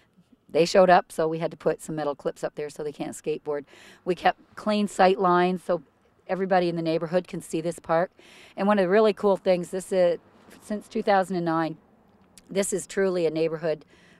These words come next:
project because people come and they plant flowers here, and people come and, uh, they, they call the police if they see anybody in here. Uh,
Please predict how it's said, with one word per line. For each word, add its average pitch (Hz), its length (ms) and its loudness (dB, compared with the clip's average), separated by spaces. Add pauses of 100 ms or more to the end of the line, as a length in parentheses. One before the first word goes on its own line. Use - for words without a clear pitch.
project 156 520 0
because 156 340 -6
people - 260 -6
come 185 220 -6
and 180 100 -6
they 156 60 -6
plant 170 340 -6
flowers 165 460 -4
here, 165 420 -2
and 151 180 -10
people 180 260 -8
come 175 320 -8
and, 156 180 -12 (360)
uh, 156 340 0
they, 170 360 4 (100)
they 170 120 0
call 185 240 6
the 175 80 0
police 180 380 -2
if - 100 -8
they - 80 -2
see 180 220 -2
anybody 170 400 0
in 170 100 0
here. 170 340 -4 (420)
Uh, 151 380 -6